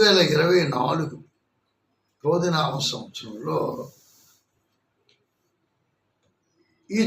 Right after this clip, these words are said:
జూన్ నెల, జూన్ నెలలో వృషభ రాశి వారికి ఏ విధంగా ఉంది? జూన్ అంటేనే కొద్దిగా భయపడనటువంటి నెల. ఎందుకంటే ధనం ఆగిపోయే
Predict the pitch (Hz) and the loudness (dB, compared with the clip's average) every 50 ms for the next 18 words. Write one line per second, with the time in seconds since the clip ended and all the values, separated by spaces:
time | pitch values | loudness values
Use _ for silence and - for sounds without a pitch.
0 | 147 151 226 262 277 277 277 262 240 220 208 185 - - - - - _ _ _ | 4 6 6 6 6 6 6 6 6 8 6 6 4 2 -2 -6 -14 _ _ _
1 | _ _ _ _ _ _ _ _ _ _ _ _ _ _ _ _ _ _ _ _ | _ _ _ _ _ _ _ _ _ _ _ _ _ _ _ _ _ _ _ _
2 | _ _ _ _ _ _ _ 147 139 123 120 147 202 233 247 247 240 233 233 214 | _ _ _ _ _ _ _ -20 -14 -6 -2 0 2 2 2 2 2 2 4 4
3 | 202 202 202 196 196 196 196 208 226 240 247 240 - - 170 180 185 - 240 247 | 6 6 6 6 6 6 6 8 8 6 6 4 2 -2 -2 -2 0 2 4 4
4 | 247 262 247 233 214 208 190 185 180 180 - 175 160 165 165 180 196 196 - - | 6 6 6 6 6 4 4 4 4 2 0 0 2 2 2 2 0 -2 -4 -4
5 | 160 165 160 165 160 160 156 151 151 156 151 151 151 147 143 156 175 208 - - | -4 -2 -2 -2 -2 -2 -4 -4 -2 -2 -2 -2 -2 -2 -2 -2 -2 -4 -6 -10
6 | - _ _ _ _ _ _ _ _ _ _ _ _ - 110 147 180 214 226 220 | -18 _ _ _ _ _ _ _ _ _ _ _ _ -10 -4 0 2 2 4 4
7 | 226 220 208 214 226 214 214 214 196 202 202 196 185 165 151 165 180 190 196 196 | 2 2 4 2 2 4 2 2 2 2 2 2 2 4 4 4 4 4 4 2
8 | 202 196 196 190 180 180 170 165 175 170 165 151 156 143 - 135 135 135 139 147 | 0 2 2 2 0 0 0 0 0 0 0 0 -2 -2 -2 -2 -2 -2 -4 -6
9 | 151 - - - _ _ _ _ _ _ _ _ 139 135 123 120 131 151 147 139 | -8 -10 -16 -20 _ _ _ _ _ _ _ _ -10 -6 -4 -2 0 0 -2 -2
10 | - - _ _ _ _ _ _ _ _ _ _ _ _ _ _ _ _ _ _ | -6 -12 _ _ _ _ _ _ _ _ _ _ _ _ _ _ _ _ _ _
11 | - - 139 147 156 160 160 160 165 175 156 151 156 165 175 190 - - - _ | -16 -12 -6 -4 -2 -2 -2 -2 0 0 0 2 2 0 0 -2 -4 -10 -20 _
12 | _ _ _ _ _ _ 120 110 - 135 160 180 202 208 196 180 185 196 185 151 | _ _ _ _ _ _ -12 -4 -2 0 2 2 2 2 4 4 4 2 4 6
13 | 143 135 147 160 180 196 208 202 - 214 214 208 202 196 185 | 6 6 6 4 4 2 0 -2 0 2 4 4 4 4 2